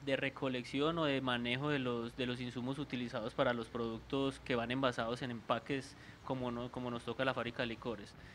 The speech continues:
Eh, esto va a ser un programa donde vamos a saber dónde está cada uno de los, de los productos o de los empaques utilizados para, para llevar el producto al mercado.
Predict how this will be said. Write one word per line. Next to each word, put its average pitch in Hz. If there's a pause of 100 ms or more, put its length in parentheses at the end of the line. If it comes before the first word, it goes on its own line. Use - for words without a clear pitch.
(400)
Eh, 139 (320)
esto 175
va 185
a -
ser 180
un 175
programa 170
donde 131
vamos 135
a 147
saber 135 (240)
dónde 135
está 143
cada 143
uno 143
de 139
los, 123 (160)
de 131
los 127
productos 123
o 139
de 131
los 123
empaques 135
utilizados 143
para, 120
para 113
llevar 117
el 120
producto 120
al 127
mercado. 117